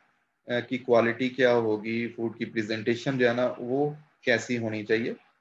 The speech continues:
तो इसमें organizational aspects, dining style, standards, एथनो न्यूट्रिशन, social aspects and individualization,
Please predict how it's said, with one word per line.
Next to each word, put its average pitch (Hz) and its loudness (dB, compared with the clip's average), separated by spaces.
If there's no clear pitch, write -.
तो - -8
इसमें 151 0
organizational 127 2
aspects, - 0
dining 117 0
style, 113 2
standards, 113 0
एथनो 127 0
न्यूट्रिशन, 113 -6
social 139 0
aspects - 0
and 123 -2
individualization, 110 -2